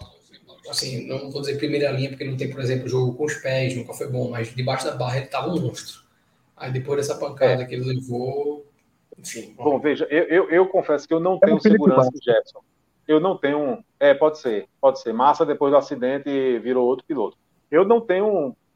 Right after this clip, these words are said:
Speaker 2: segurança em Jefferson. E, e é muito nítida a separação que existe. Você pega o campo de futebol, pegou,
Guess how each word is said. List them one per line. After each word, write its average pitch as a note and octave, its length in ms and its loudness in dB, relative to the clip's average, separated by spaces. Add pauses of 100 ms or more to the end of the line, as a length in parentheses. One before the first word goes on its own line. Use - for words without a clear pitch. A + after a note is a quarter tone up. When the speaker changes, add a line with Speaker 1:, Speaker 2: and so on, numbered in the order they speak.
(180)
Speaker 2:
segurança F3+ 560 0
em A#3 80 -6
Jefferson. B2+ 400 2 (360)
E, F#3 320 -2
e E4+ 60 8
é G3 80 8
muito A#3 300 -2
nítida D#3 680 -2 (400)
a D3 120 0
separação F#3+ 760 2
que G3 100 -8
existe. C#3+ 440 -8
Você E3 200 0
pega G3 380 6
o F#3+ 100 -4
campo G#3+ 300 -2
de F#3 100 -8
futebol, B2+ 640 4
pegou, D#3 540 4